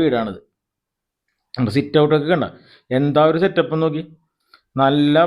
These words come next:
വെടിപ്പും മെനയും എല്ലാ സെറ്റപ്പുള്ളൊരു വീട്. കണ്ടോ, ചെടിയും കാര്യങ്ങളൊക്കെ ആയിട്ട് പിടിപ്പിച്ച് അത് പച്ചപ്പും കാര്യങ്ങളും എല്ലാം ഉണ്ട്. നമുക്കിവിടെയൊക്കെ താമസിക്കുമ്പോൾ തന്നെ ഒരു പോസിറ്റീവ് വൈബാണ്. അത്രയും നല്ല നീറ്റായിട്ട് സെറ്റപ്പ് ചെയ്തേക്കണ വീട്.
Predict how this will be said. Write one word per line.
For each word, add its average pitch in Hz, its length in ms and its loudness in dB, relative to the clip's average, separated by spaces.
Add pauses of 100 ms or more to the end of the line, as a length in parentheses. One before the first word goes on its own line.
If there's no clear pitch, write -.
വെടിപ്പും 156 640 -2
മെനയും 156 360 0 (640)
എല്ലാ 156 480 2 (200)
സെറ്റപ്പുള്ളൊരു 156 600 -2
വീട്. 107 160 -4 (360)
കണ്ടോ, 131 220 -6
ചെടിയും 143 400 2
കാര്യങ്ങളൊക്കെ 156 360 2
ആയിട്ട് 147 140 -2
പിടിപ്പിച്ച് 147 320 -2
അത് 143 140 0
പച്ചപ്പും 147 520 -4
കാര്യങ്ങളും 147 480 0
എല്ലാം 131 440 0
ഉണ്ട്. 107 140 -8 (840)
നമുക്കിവിടെയൊക്കെ 175 460 2 (100)
താമസിക്കുമ്പോൾ 160 540 0
തന്നെ 165 160 0
ഒരു 165 160 -8
പോസിറ്റീവ് 156 640 0
വൈബാണ്. 131 460 0 (1700)
അത്രയും 151 480 0 (600)
നല്ല 147 160 4 (100)
നീറ്റായിട്ട് 147 640 0
സെറ്റപ്പ് 139 320 -2
ചെയ്തേക്കണ 123 340 0
വീട്. 95 180 -6